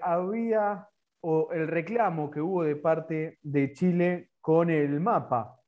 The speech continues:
bicontinental, que pasó a ser el mapa oficial de la República Argentina, donde incorpora la plataforma continental. Recuerdo a todos y todas que esa entrevista la encuentran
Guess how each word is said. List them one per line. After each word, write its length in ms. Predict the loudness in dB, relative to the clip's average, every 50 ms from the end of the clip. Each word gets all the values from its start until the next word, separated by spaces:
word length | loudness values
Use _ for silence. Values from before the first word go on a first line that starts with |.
| _ _ _ _ _ -2
bicontinental, 1000 | 0 0 2 2 2 2 2 0 0 0 0 0 2 2 4 4 4 2 2
que 540 | 0 2 2 2 4 2 2 0 -2 -4 -6
pasó 240 | -4 -4 -2 -2 -2
a 40 | -2
ser 180 | 2 2 2 2
el 80 | 2
mapa 240 | 2 0 0 0 -2
oficial 400 | -4 -4 -6 -4 0 0 2 2
de 80 | 2 2
la 140 | 2 2
República 560 | 2 0 0 -2 -2 -2 0 0 0 2 2 0
Argentina, 520 | 0 0 -4 -6 -6 -6 -4 -2 0 2
donde 300 | 2 2 2 2 2 0
incorpora 840 | 0 0 0 0 0 0 0 2 4 4 4 6 4 2 0 -2 -8 _ _ _ _ _ -4
la 320 | 0 4 4 4 4 2
plataforma 1040 | 2 0 -2 -2 -2 -4 -6 -4 -4 -2 -2 -2 -2 -4 -4 -4 -4 -4 -4 -6 -6
continental. 840 | -4 -4 -4 -4 -6 -8 -10 -10 -10 -10 -12 -12 -10 -10 -10 -8 -4
Recuerdo 680 | 0 0 0 2 4 4 6 6 6 6 4 4 4 2 -4
a 140 | -6 -2
todos 260 | 0 0 0 0 -2 -6
y 60 | -6
todas 400 | -2 0 2 2 2 0 0 -4 -18 -20 _ _ _ _
que 240 | -4 -2 0 0 0
esa 180 | -2 -2 -2 -2
entrevista 640 | -2 0 0 2 2 2 0 -2 -4 -4 -4 -2
la 120 | -2 0 -2
encuentran 760 | -2 -4 -2 -2 0 0 0 0 0 0 0 0 -2 -4 -10